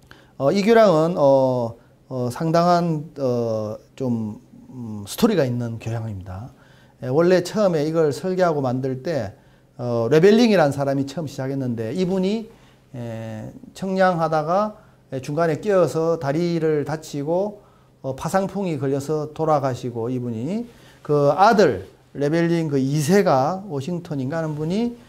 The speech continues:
이제 다시 이어받아서 아들이 막 하다가, 어,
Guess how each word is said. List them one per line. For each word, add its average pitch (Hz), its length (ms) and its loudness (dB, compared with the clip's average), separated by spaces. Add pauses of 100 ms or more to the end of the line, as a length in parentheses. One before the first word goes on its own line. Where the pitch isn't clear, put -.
(320)
이제 143 420 2
다시 170 320 0
이어받아서 156 600 2
아들이 151 520 0 (260)
막 156 460 0
하다가, 170 480 -2 (460)
어, 117 640 -6